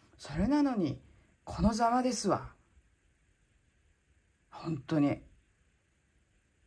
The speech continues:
や、でもね、思うよ。私これね、なんていうの、例えば今回のこと、これ党議拘束かかる話じゃない？言ったらね、結局基本的には。で、部会で無理やり通して、反対派の意見を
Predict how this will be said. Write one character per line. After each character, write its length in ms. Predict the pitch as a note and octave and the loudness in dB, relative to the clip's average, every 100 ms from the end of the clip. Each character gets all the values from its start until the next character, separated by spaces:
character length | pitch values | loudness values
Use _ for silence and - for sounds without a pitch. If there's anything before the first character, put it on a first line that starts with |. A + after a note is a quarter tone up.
| _ _ _ _ _ _ - | _ _ _ _ _ _ -12
や、 140 | B2+ | -8
で 80 | D3 | -6
も 100 | C#3 | -4
ね、 100 | B2+ | -2
思 280 | C3+ E3 C4+ | 0 2 2
う 80 | |
よ。 180 | F3+ B2+ - | 2 -2 -6
私 280 | C#3+ C#3 | -8 -8
こ 140 | - D3+ | -8 -8
れ 120 | D3 | -4
ね、 260 | D#3+ C#3+ - - - - - | -2 -4 -6 -18 -20 -20 -4
な 120 | E4+ | -2
ん 20 | |
て 80 | E4 | -2
い 40 | |
う 60 | C3+ | -4
の、 20 | |
例 240 | C3 F3 A#3 | -6 -6 -2
え 40 | |
ば 100 | D3+ | -2
今 200 | - A3 | -2 0
回 140 | D#3+ C#3 | 0 0
の 60 | |
こ 120 | C3 | -2
と、 100 | C3+ | -4
こ 120 | B2+ C#3+ | -4 -4
れ 60 | |
党 180 | C3+ F#3 | 0 2
議 120 | G3+ | 2
拘 180 | G3 A3 | 0 -4
束 140 | G3 - | -6 -8
か 120 | - | -10
か 140 | C#3+ | -6
る 180 | D3+ C3+ - _ - | -6 -8 -14 _ -14
話 380 | B2 C3+ C3 D3 | -4 -4 -4 -6
じ 60 | |
ゃ 60 | A#2 | -4
な 160 | A#2 | -4
い？ 100 | F#3+ | -4
言 100 | C#3 | -4
っ 20 | B2+ | -4
た 180 | - | -4
ら 80 | B2 | -4
ね、 260 | - A3+ F4 - | -2 -2 -4 -6
結 200 | D#3 B2+ | -10 -8
局 220 | - B2 | -8 -6
基 120 | A#2+ C3+ | -4 -2
本 200 | C3+ C3+ | -2 -4
的 200 | C3 C3 | -4 -4
に 120 | B2 | -4
は。 160 | - - _ _ _ _ _ _ _ - - - - - - - _ - _ _ - | -6 -12 _ _ _ _ _ _ _ -20 -20 -20 -20 -20 -20 -20 _ -20 _ _ -2
で、 420 | F#3 F3+ C3 - _ _ - C3+ | 2 2 0 -6 _ _ -18 -12
部 100 | D3 | -2
会 220 | F#3 F#3 | 0 2
で 100 | F3+ | 4
無 120 | F3 | 4
理 80 | F3 | 4
や 120 | F#3 | 4
り 140 | F#3 | 2
通 200 | F#3 F#3+ | 0 0
し 120 | E3 - | 0 -6
て、 280 | B2 A2 - | -6 -6 -8
反 260 | - E3+ | -2 0
対 220 | E3+ F3 F3 | 2 2 2
派 240 | E3+ E3+ | 2 2
の 40 | |
意 160 | E3 F3 | 0 -2
見 320 | F3+ D#3 C#3 | 0 0 0
を 220 | B2 - | -2 -6